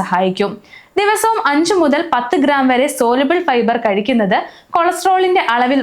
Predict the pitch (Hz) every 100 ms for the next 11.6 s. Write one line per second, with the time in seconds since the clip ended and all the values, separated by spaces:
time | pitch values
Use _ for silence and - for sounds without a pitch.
0 | 247 277 349 381 226 208 196 180 185 180
1 | 202 196 - _ _ 359 453 466 440 403
2 | 392 349 220 226 233 302 294 233 269 339
3 | 392 311 285 269 240 247 294 359 254 247
4 | 240 214 226 262 247 247 269 311 311 196
5 | 196 202 208 185 180 185 190 - - -
6 | - 214 240 320 302 285 247 269 - 240
7 | - 302 240 196 185 262 240 240 262 339
8 | 339 226 247 247 220 233 254 226 240 254
9 | 277 339 302 240 254 233 240 240 226 233
10 | 285 320 240 214 262 208 185 185 190 -
11 | - - _ 381 381